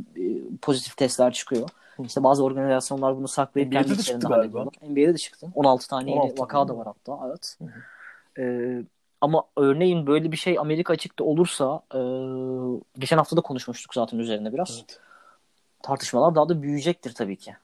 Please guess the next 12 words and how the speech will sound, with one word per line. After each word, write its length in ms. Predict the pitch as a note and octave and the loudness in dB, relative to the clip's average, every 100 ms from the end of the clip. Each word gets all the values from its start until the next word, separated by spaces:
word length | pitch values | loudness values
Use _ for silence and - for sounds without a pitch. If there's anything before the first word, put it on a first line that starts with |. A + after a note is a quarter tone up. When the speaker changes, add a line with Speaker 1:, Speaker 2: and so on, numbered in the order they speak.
| _ - | _ -2
Speaker 2:
Evet, 260 | D#3 F2 | -2 0
yani 360 | C#3+ C#3 C3 B2+ | 0 0 -4 -10
bu 100 | D3+ - C#3+ | -10 -4 -4
aslında 400 | - D3+ D#3+ C#3 | -4 -2 -2 0
bu 180 | D#3 - _ _ | -2 -2 _ _
saçma 400 | - - C#3 - | -18 -6 -6 -4
sapan 200 | D#3 D3+ | -6 -4
organizasyon 540 | C#3+ C3+ C#3 C3 - E3 | -2 -2 -4 -4 -6 -8
şuna 220 | E3 E3+ | 0 2
da 60 | D#3 | 2
sebep 320 | - A#2+ - | 0 -8 -8
oldu. 320 | A#2 A#2+ F#3+ | -8 -6 -6